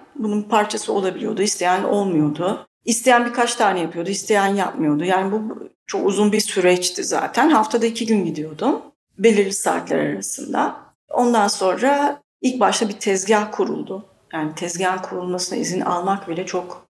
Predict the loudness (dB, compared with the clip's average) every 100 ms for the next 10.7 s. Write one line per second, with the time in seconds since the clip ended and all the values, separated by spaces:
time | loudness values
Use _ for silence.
0 | _ -6 -2 2 4 6 4 2 -4 _
1 | _ _ _ _ _ -12 2 4 4 2
2 | -4 -6 -6 -10 _ _ 0 2 4 2
3 | 2 0 0 0 0 4 4 2 0 0
4 | 0 0 0 -2 -10 _ -8 2 4 4
5 | 2 2 0 2 2 2 0 -8 -16 -18
6 | -16 -14 -14 -16 -20 -14 -4 -4 0 2
7 | 2 2 2 0 2 2 2 -2 -2 -2
8 | 0 -2 -4 -4 -6 -4 -2 -2 -2 -2
9 | -4 -4 -10 -6 0 2 4 2 0 -2
10 | -6 -6 -4 -4 -4 -10